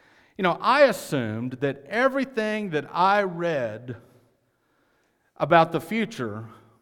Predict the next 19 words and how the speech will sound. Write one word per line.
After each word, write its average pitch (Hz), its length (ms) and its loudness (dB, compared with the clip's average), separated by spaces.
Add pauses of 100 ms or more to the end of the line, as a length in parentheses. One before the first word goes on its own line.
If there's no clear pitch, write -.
was 165 140 -2
still 247 240 4
future 233 420 -4
to 165 140 -8
me. 151 340 -8 (1300)
And, 156 500 2
um, 135 380 2 (800)
what 190 180 2
we'll 247 140 4
discover 185 440 -2
today 123 600 -4 (1080)
is 139 200 -8
that 143 160 -2
much 196 340 -6
of 175 100 -6
what 143 200 -4
Jesus 151 420 -6
prophesied 131 720 -6
about 85 400 -12